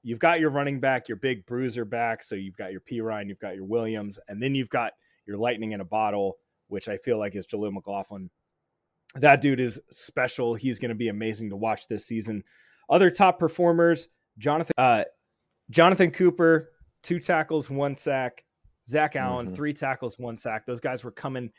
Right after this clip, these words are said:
Speaker 1: at Trey Lance, uh, with ferocity, uh,
Speaker 2: Yeah.
Speaker 1: i-, in that second preseason game. Do you think that Zach Allen, you know, it, that big free agent signing, Jonathan Cooper is one of those guys that's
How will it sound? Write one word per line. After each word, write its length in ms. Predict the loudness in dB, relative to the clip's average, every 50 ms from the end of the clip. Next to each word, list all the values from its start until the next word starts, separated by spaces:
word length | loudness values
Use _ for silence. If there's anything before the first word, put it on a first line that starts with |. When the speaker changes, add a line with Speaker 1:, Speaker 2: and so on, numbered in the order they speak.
| _ _ _ _ _ _ _ _
Speaker 1:
at 220 | 0 0 0 -2 -4
Trey 200 | -2 -2 -2 0
Lance, 460 | -2 -2 -4 -6 -6 -8 -12 -18 -20 _ _ _ _ _ _ _ _ _
uh, 220 | -4 -2 -2 -2 -4
with 260 | -6 -4 -4 -4 -4
ferocity, 840 | -4 -8 -8 -4 0 0 2 0 0 -2 -6 -8 -6 -6 -8 -8 -10 _ _ _ _ _ _ _ -8
uh, 220 | -6 -4 -2 -2 0
Speaker 2:
Yeah. 100 | 0 0
Speaker 1:
i-, 160 | 0 0 -2 -4
in 160 | -8 -6 -4
that 200 | -4 -4 -4 -4
second 340 | -2 -4 -4 -4 -6 -14 -12
preseason 480 | -8 -8 -8 -6 -6 -8 -8 -8 -6
game. 280 | -6 -4 -4 -6 -8 -10 -14 _ _ _ _ _ _ _ _ _ _ _ _ -18
Do 140 | -8 -4 -4
you 80 | -2
think 200 | 0 0 0 2
that 120 | 2 0 2
Zach 320 | 2 2 0 0 0 -2
Allen, 480 | -2 0 0 0 0 0 -2 -2 -6 -8 _ _ _ -8
you 80 | -6
know, 60 | -6
it, 300 | -4 -4 -6 -6 -8 -6
that 260 | -4 -4 -4 -4 -2 0
big 200 | 0 0 0 -2
free 240 | -4 -2 0 0
agent 260 | 0 0 -2 -4 -10 -8
signing, 500 | -6 -6 -4 -4 -4 -4 -6 -8 -10 -14 _ _ _ _ _ _ _ _
Jonathan 440 | -2 0 0 0 0 -2 -4 -6
Cooper 260 | -2 -2 -2 -2 -2 -4
is 100 | -4 -4
one 120 | -6 -4
of 60 | -2
those 180 | -2 -2 -2 -2
guys 320 | -2 0 0 0 -2 -2
that's 260 | -4 -8 -8 -8 -10